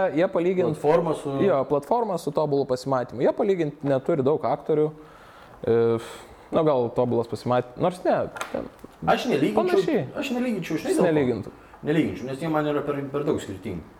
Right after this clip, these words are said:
Speaker 1: Nu taip, čia visas.
Speaker 2: Per daug skirtingi,
Speaker 1: Vienas
Speaker 2: ta prasme.
Speaker 1: meninis toks daugiau.
Speaker 2: Gal ne, ne, ne, ne ant to pastatyčiau. Vienas yra simbolistinis, ne? Kur aktorius nėra vedantysis.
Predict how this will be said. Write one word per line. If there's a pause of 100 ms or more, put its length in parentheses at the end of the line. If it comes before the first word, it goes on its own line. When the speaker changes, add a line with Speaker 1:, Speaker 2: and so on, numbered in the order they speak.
(280)
Speaker 1:
Nu
taip,
čia
visas.
Speaker 2:
Per
daug
skirtingi,
Speaker 1:
Vienas
Speaker 2:
ta
prasme.
Speaker 1:
meninis
toks
daugiau. (420)
Speaker 2:
Gal
ne,
ne,
ne,
ne
ant
to
pastatyčiau. (720)
Vienas
yra
simbolistinis, (600)
ne? (540)
Kur
aktorius (140)
nėra
vedantysis.